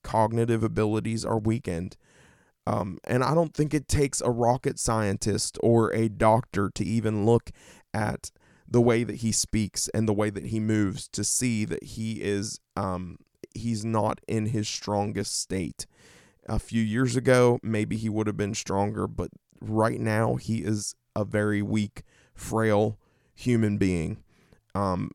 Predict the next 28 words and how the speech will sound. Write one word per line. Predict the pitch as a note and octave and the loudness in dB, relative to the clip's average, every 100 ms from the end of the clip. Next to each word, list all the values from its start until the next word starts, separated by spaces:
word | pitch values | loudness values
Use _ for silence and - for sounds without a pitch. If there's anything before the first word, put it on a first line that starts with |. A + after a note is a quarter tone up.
| _ | _
and | - G#2+ G#2 G#2 - - | -4 -2 -2 -6 -12 -14
so | - B2 | 0 2
the | A#2 | 4
world | A2+ C3 D#3 | 4 4 6
is | C#3 G#2+ | 2 2
looking | B2 A#2+ G2 | 0 0 -2
at | F#2+ | -2
that, | - D#2+ D#2 - - _ _ _ _ _ _ - | -2 -2 -4 -10 -20 _ _ _ _ _ _ -8
and | A2 | -2
the | |
world | G#2+ A2+ A2+ | 2 2 4
is | A2 | 2
seeing | - A#2+ A2+ A2 G#2 | 2 2 2 2 -2
that | G2 | -4
our | A#2 G#2 | -2 -2
nation | G#2 G#2+ G2+ G2+ | 0 -2 -2 -2
is | F#2+ | -2
in | G#2 | -2
an | F#2+ | -2
uproar, | F2 A2+ G#2 G#2 G2+ - | 0 0 2 2 2 0
and | G2+ | -4
the | G2 | -4
world | G#2+ A#2 B2+ A2 - - - | 0 2 2 0 -4 -20 -12
is | - A2 | -4 -2
going | B2 B2+ B2+ | -2 -2 -2
to | - A#2+ A2+ | -2 -2 -2
try | - G#2+ G#2+ | -2 -2 -2
to, | G#2+ A2+ G2+ F#2 | -2 -4 -2 -4